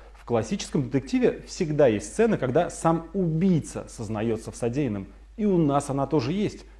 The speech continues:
Это просто невероятно. Но обо всем по порядку. Ровно неделю назад мы выпустили расследование, и оно стало мировой сенсацией. Только на моем ютубе уже сем-,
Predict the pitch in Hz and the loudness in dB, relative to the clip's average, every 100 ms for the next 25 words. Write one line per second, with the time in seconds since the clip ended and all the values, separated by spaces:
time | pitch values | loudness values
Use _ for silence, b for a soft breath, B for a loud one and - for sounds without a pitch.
0 | b 139 120 147 151 127 113 131 143 156 | b -6 -4 -2 0 0 2 4 4 6
1 | 175 151 107 98 B B B 127 170 170 | 6 2 0 -8 B B B 2 4 4
2 | - 151 147 127 92 - - b b 117 | 4 -2 2 2 2 -4 -16 b b 0
3 | 120 202 233 214 185 170 170 165 117 110 | 6 6 6 2 4 4 4 2 2 0
4 | 117 131 196 202 - 156 139 - 107 101 | 0 0 2 0 -2 0 0 0 -2 -2
5 | 113 196 135 131 175 175 180 156 131 131 | -2 -4 0 2 2 2 2 4 6 4
6 | 143 - 131 127 101 - 107 160 156 143 | 4 0 -4 0 -2 -4 -4 -4 0 0
7 | 147 143 139 123 120 220 175 123 120 147 | 2 2 2 0 -2 -2 -2 0 0 0
8 | B - - 143 - | B -14 -2 -2 -2